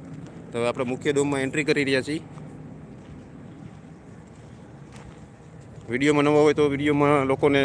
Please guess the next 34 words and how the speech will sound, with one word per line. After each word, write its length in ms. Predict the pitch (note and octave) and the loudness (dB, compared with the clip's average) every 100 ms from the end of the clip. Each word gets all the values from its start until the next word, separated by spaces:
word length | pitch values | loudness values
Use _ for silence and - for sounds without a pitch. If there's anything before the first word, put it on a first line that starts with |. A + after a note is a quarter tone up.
| C3+ | 2
શેર 240 | C3+ C#3 | 2 0
કરવા 160 | C#3 C3 | 2 0
વિનંતી. 460 | B2+ C#3 C#3 C#3+ C#3 - - - - - - - - - - - - | 2 0 0 -2 -6 -12 -16 -14 -14 -14 -14 -14 -14 -14 -14 -16 -10
પૂજ્ય 240 | - B2+ C3+ | -8 -4 -4
શ્રી 260 | C3+ C3+ | 0 0
જિજ્ઞેશ 280 | B2 B2+ C3 | 0 0 0
દાદાની 320 | B2+ C3 B2+ | 2 2 2
કથાનો 320 | B2+ B2+ C3 C3 | 2 2 2 2
મિત્રો 240 | B2+ B2 | 2 2
કાલથી 420 | A#2+ B2 C3 B2+ A#2+ A#2 - - - - - - - - - - - - - - | 2 0 2 0 0 -4 -12 -14 -14 -14 -14 -14 -16 -16 -16 -16 -16 -16 -10 0
ભવ્ય 240 | A#2+ C3+ | 2 4
પ્રારંભ 340 | B2 B2+ C3 B2 | 4 4 4 2
થઈ 100 | C3 | 0
રહ્યો 140 | B2+ | 0
છે. 160 | C#3+ C#3 | 0 -2
અત્યારે 320 | C3 B2+ B2 | 0 2 2
તમને 200 | B2+ B2 | 0 0
વ્યવસ્થા 380 | B2 B2+ B2 C3 | 2 2 2 -2
દેખાડી 280 | B2+ C3 | -2 -2
રહ્યો 160 | B2+ B2+ | -2 -4
છું, 200 | C3+ B2 | -4 -4
તૈયારી 300 | A#2+ B2+ C3 | -2 0 0
દેખાડી 300 | B2+ C3 C3 | -2 -2 -2
રહ્યો 180 | B2 A#2+ | -2 -2
છું. 80 | B2+ | -4
જો 120 | A2+ - - - - - - - - - - - - - - - - - - - - | -4 -6 -12 -18 -16 -18 -18 -18 -18 -16 -16 -16 -18 -18 -16 -16 -16 -18 -18 -20 -14
સરસ 240 | - B2+ C3 | -6 -6 -4
મજાની 260 | C3 B2+ | -4 -2
વ્યવસ્થા 320 | A#2 B2+ - A#2+ | -2 -2 -2 -4
સંપૂર્ણ 360 | B2+ C3 B2+ | -4 -4 -4
તૈયાર 280 | A2 B2+ C3+ | -2 0 0
થઈ 140 | C#3+ | -2
ગઈ 120 | C3+ C3+ | -4 -4
છે. 180 | C#3+ | -4